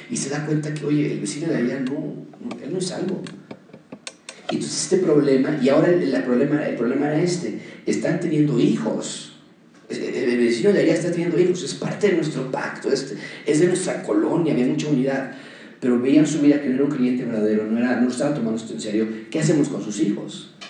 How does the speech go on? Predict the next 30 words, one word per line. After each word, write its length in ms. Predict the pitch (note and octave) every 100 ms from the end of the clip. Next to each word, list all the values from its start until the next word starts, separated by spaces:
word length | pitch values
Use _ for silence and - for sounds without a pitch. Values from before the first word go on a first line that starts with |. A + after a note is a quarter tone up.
| - -
<clears throat> 720 | - - - - - - G#2
¿Los 100 | A2
bautizamos 720 | A2 - - A#2 F#3+ A3+ - - - - - _ - - A#2+
o 40 |
no 140 | G#2+
los 80 | G2
bautizamos? 640 | - - G#2 - - - - - -
¿Les 100 | -
damos 220 | A#2+ D3 D3+
la 80 |
cena 160 | A#2+ B2+
del 80 | A#2+
Señor 400 | F#2 G#2+ A2+ -
o 100 | G#2
no 100 | G2+
se 80 | F#2+
las 140 | F#2+
damos? 260 | F2 E2 - - - -
Había 240 | C#3+ F#3
ese 200 | F#3 -
problema 580 | - B2 B2+ C#3+ D3 -
que 100 | C3
está 140 | -
sucediendo 360 | - A#2+ A2+ A#2
allí. 200 | A#2+ G#2+
Entonces 320 | - D#3+ G3+
llegaron 520 | E3+ C3+ C3 C#3 C3+ - - - A#2+
a 60 |
inventar 560 | A#2+ A#2+ G#2+ G#2+ B2 A#2+
ellos 340 | G2+ A2+ -